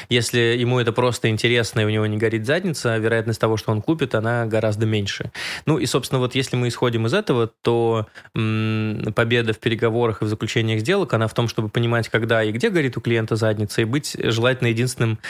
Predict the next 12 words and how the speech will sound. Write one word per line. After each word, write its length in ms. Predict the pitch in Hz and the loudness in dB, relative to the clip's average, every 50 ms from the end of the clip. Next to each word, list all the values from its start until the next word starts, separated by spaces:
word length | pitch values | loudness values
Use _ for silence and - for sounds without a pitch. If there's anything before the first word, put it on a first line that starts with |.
| - - - - - | -10 -10 -12 -6 -2
э, 360 | 113 110 107 107 107 107 104 | 0 2 2 2 2 0 0
пред-, 240 | 104 120 110 104 - | 0 -2 -4 -2 -2
э, 260 | - 120 113 110 110 101 | 0 0 2 2 0 0
значит, 440 | 113 120 113 110 110 110 101 - - | -2 -2 -2 0 -2 -2 -4 -2 -4
как 140 | - 104 - | -4 -4 0
это, 100 | - 107 | -2 -2
единственным 420 | - 120 117 139 156 - - 120 | 0 2 0 0 0 0 0 0
поставщиком 540 | - 120 - 113 104 - - - 139 127 123 | -2 0 0 0 0 0 0 0 2 2 2
услуг, 360 | 120 - - 135 135 131 - - | 0 0 0 0 0 0 -2 0
которые 420 | - 117 - 117 113 113 113 113 | 0 0 2 4 2 4 2 2
решают, 440 | 110 107 - - 120 113 113 107 - 117 | 2 0 0 0 2 0 0 0 0 0
э, 340 | 110 110 110 107 107 107 | 2 2 2 2 0 0